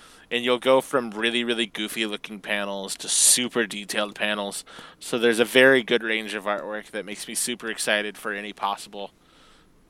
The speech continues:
adaptation that we may get in the future. Kinda like if you've ever watched, uh, One Punch, how you can get a really goofy panel, and then the next second you'll have, like, one of the most detailed fighting scenes that you'll ever get.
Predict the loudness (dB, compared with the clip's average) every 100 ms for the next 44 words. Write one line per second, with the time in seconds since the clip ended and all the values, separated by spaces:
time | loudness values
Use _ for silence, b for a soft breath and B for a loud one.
0 | _ -4 0 0 -2 -6 -6 -8 -12 -14
1 | -12 -12 -12 -12 -14 -14 -16 -14 -14 -12
2 | -12 -12 -16 -8 -4 -4 -4 -4 -6 -10
3 | -8 -8 -6 -8 -10 -10 -10 -10 -10 -10
4 | -12 -12 -10 -10 -10 -8 -8 -8 -12 -12
5 | -10 -10 -12 -12 -12 -12 -10 -8 -6 -8
6 | -10 B B B _ _ _ _ -12 -10
7 | -10 -10 -4 -4 -4 -6 -6 -10 -10 -4
8 | -2 -2 -8 -8 -10 -10 -8 -8 -4 -4
9 | -6 -8 -8 -8 -6 -4 -4 -6 -4 -2
10 | 0 -4 -10 -14 -14 -12 -10 -10 -12 -10
11 | -10 -10 -12 -10 -10